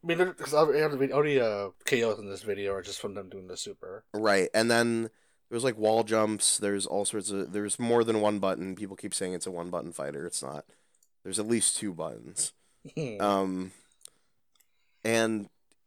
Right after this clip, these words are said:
Speaker 2: yeah, it looks like some pandering stuff, my dudes.
Speaker 1: It, we'll see how this actually plays out when it eventually comes out.
Speaker 2: I mean, I'm not, oh, but here's the cool thing.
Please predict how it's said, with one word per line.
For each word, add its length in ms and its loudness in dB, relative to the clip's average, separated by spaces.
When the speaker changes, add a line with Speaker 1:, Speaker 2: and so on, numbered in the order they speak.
Speaker 2:
yeah, 580 -6
it 160 -4
looks 960 6
like 260 -6
some 480 0
pandering 760 -6
stuff, 680 -2
my 200 -6
dudes. 840 -4
Speaker 1:
It, 200 -4
we'll 200 2
see 180 2
how 140 6
this 200 0
actually 240 -6
plays 320 -8
out 240 -2
when 120 -8
it 40 -8
eventually 300 -10
comes 260 -12
out. 260 -2
Speaker 2:
I 100 -4
mean, 180 0
I'm 120 0
not, 240 -2
oh, 240 6
but 200 2
here's 200 2
the 80 0
cool 200 -2
thing. 240 -6